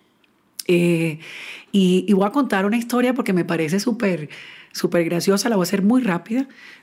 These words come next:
Yo vivía fuera, me fui dos años fuera del país y cuando llegué encontré que de-, tenía una deuda muy grande con un operador celular sobre un teléfono que ya yo había cancelado en el momento de irme.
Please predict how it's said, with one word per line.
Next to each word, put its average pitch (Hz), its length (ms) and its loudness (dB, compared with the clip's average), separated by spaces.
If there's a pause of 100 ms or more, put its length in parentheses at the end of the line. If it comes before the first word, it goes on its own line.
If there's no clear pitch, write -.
(120)
Yo 185 180 4
vivía 214 400 2
fuera, 214 340 0
me 196 100 4
fui 208 200 2
dos 208 200 2
años 220 320 0
fuera 214 200 0
del 208 100 -2
país 185 240 -2
y 185 40 -4
cuando 208 260 0
llegué 220 540 0
encontré 180 680 0
que 190 340 0
de-, 165 180 -2
tenía 170 340 -2
una 175 180 0
deuda 190 340 2
muy 233 180 2
grande 214 300 0
con 190 140 -4
un 170 100 0
operador 170 480 0
celular 175 580 -2
sobre 196 260 -2
un 170 100 -2
teléfono 196 420 -2
que 190 140 -2
ya 165 160 -2
yo 165 120 0
había 196 460 2 (440)
cancelado 165 640 0
en 190 100 0
el 202 60 2
momento 160 380 -2
de 226 100 0
irme. 262 280 0